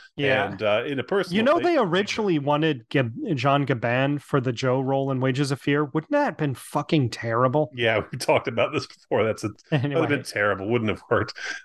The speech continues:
Speaker 2: Um, but then the, the Melville connection, he was also in Magnet of Doom with, uh, Belmondo. And I
Speaker 1: Yes,
Speaker 2: love him in
Speaker 1: playing
Speaker 2: that
Speaker 1: Joe.
Speaker 2: movie.
Speaker 1: Essentially
Speaker 2: Yeah,
Speaker 1: playing
Speaker 2: playing
Speaker 1: Joe
Speaker 2: Joe, an
Speaker 1: again.
Speaker 2: older Joe, basically, <laughs> exactly.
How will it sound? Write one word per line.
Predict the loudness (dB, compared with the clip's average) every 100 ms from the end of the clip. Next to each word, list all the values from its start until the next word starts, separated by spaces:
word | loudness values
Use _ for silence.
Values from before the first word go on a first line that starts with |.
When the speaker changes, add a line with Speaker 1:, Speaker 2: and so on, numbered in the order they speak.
| -6
Speaker 2:
Um, | -2 0 0 -2 0
but | 0 2
then | 0
the, | 0
the | -2
Melville | 2 2 2 -2
connection, | -2 -2 -2 -2
he |
was | 0
also | 2 2 2 -2
in | 0
Magnet | 2 0 -2
of | 0
Doom | 2 2
with, | 0 -4 -4
uh, | -4
Belmondo. | -2 0 4 4 2 -6 -8 -12
And | -6
I |
Speaker 1:
Yes, | -2 0 2 0 -4 -6
Speaker 2:
love | -8
him | -8
in | -2
Speaker 1:
playing | 0 2 0
Speaker 2:
that | 0
Speaker 1:
Joe. | 2 4 4 0
Speaker 2:
movie. | -8 -18 -20 _ -6
Speaker 1:
Essentially | 0 2 4 2
Speaker 2:
Yeah, | 2 2
Speaker 1:
playing | 2 2
Speaker 2:
playing | 2
Speaker 1:
Joe | 0 0
Speaker 2:
Joe, | 2 2
an | 2
Speaker 1:
again. | 2 2
Speaker 2:
older | 2 0
Joe, | 0 0 2
basically, | 0 -2 -2 -4 -2 0
<laughs> | 0
exactly. | 0 2 2 0 -2 0 -2